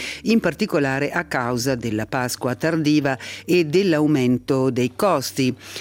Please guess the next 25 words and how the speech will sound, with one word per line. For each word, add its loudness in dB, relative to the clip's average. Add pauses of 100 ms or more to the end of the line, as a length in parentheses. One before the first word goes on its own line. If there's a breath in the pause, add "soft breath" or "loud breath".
(140 loud breath)
In 6
un 4
comunicato 2
si -2
legge 2
che 0
il 4
giro 0
d'affari 0
è 0
cresciuto 0
del 0
due 2
per -2
cento 0
su -2
base 0
annua 4 (280 loud breath)
a -2
uno 4
virgola 2
due 4
miliardi 2
di 2
franchi, 0